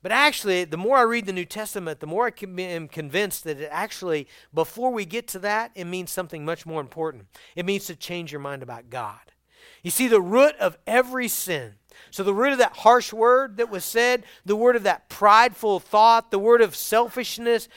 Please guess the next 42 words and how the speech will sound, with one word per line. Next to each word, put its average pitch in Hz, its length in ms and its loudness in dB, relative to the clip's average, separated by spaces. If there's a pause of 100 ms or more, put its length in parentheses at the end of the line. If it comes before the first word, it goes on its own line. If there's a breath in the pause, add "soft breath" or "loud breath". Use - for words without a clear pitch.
(160 loud breath)
uh, 208 240 6
or 202 140 4
the, 165 160 -2 (140 soft breath)
the, 185 160 -2
the 180 120 -2
root 233 220 2
of 196 100 2
selfishness, 240 680 0
the 208 140 -2
root 285 220 6
of 214 140 4 (100)
all 262 260 8
of 226 80 4
those 214 220 4
things, 147 220 -6
the 214 100 -6
root 277 160 0
of 254 120 -2
any 294 240 -2
sin, 160 400 -2 (680 soft breath)
immorality, 262 680 6
whatever 269 420 4
it 214 80 2
is, 160 400 0 (200)
the 202 120 2
root 269 320 4
of 262 100 0
that 214 220 0
sin 170 500 -2
is 190 180 -12
ultimately 214 400 -6
unbelief, 180 640 -8 (300)
right? 214 260 -2 (840)
Anytime 233 440 2 (180 loud breath)
that 214 80 -4
we 220 100 2
have 185 100 2
a 151 60 -6
sin 247 240 -2
in 254 140 0
our 254 120 6
life, 185 260 4